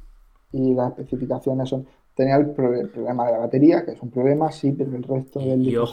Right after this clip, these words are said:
Speaker 2: ojo que se viene el Pixel cuatro A, que no hemos hablado de él, pero
Speaker 1: También.
Speaker 2: en un mes se lo tenemos.
Speaker 1: Eh, el mejor smartwatch para Android es el Galaxy Watch Active dos.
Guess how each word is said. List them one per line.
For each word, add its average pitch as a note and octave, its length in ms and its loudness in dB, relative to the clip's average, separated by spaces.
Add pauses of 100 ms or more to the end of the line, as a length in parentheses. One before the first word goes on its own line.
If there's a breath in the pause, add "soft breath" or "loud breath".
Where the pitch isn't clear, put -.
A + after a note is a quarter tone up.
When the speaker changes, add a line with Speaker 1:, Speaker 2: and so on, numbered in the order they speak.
Speaker 2:
ojo C3 140 0
que B2+ 140 0
se A#2+ 120 -2
viene A#2 220 0
el A#2+ 100 -6
Pixel G#2 300 -10
cuatro G#2 280 -6
A, B2 160 -8
que - 100 -20
no G2 60 -16
hemos G2+ 160 -12
hablado G2+ 260 -8
de G2 100 -12
él, A#2 100 -12
pero G2 340 -16 (840)
Speaker 1:
También. C3 400 -2 (400)
Speaker 2:
en G2+ 120 -18
un G2+ 120 -14
mes C3 120 -8
se C3+ 80 -6
lo A2+ 100 -4
tenemos. G#2 400 -14 (1160)
Speaker 1:
Eh, D#3+ 560 8 (200)
el D#3 120 6
mejor D#3 320 4
smartwatch E3 540 2
para D3 260 2
Android E3+ 460 -2
es D3 180 -8
el C#3 240 -2
Galaxy D3 520 0
Watch C#3 340 0 (160)
Active - 440 -4
dos. D3+ 360 -2